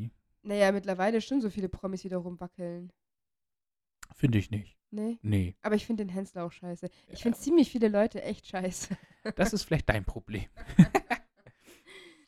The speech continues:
Speaker 2: Naja.
Speaker 1: Nee, also wie gesagt, wie, wie sieht's bei euch aus? Äh, schreibt es uns gerne in die Kommentare unter dem Post zu dieser Folge.
Speaker 2: Genau. Vielleicht habt ihr ja noch Empfehlungen, was wir gucken können oder könnt uns mal über irgendwelche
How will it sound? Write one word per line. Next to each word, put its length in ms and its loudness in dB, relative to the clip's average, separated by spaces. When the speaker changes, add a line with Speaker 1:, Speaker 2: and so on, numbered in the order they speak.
Speaker 2:
Naja. 220 -6
Speaker 1:
Nee, 140 2
also 200 4
wie 60 -8
gesagt, 240 -4
wie, 140 -12
wie 100 -6
sieht's 220 -6
bei 80 2
euch 120 2
aus? 160 -6
Äh, 120 -4
schreibt 300 0
es 80 -10
uns 140 -2
gerne 420 2
in 80 -8
die 80 -10
Kommentare 560 -4
unter 240 -2
dem 180 0
Post 320 4
zu 160 -20
dieser 300 -4
Folge. 460 0
Speaker 2:
Genau. 300 0
Vielleicht 200 0
habt 140 -2
ihr 40 2
ja 60 6
noch 140 -2
Empfehlungen, 520 -2
was 240 -6
wir 300 -4
gucken 300 -2
können 260 -6
oder 280 -4
könnt 240 -4
uns 180 -18
mal 120 -4
über 160 -4
irgendwelche 500 -2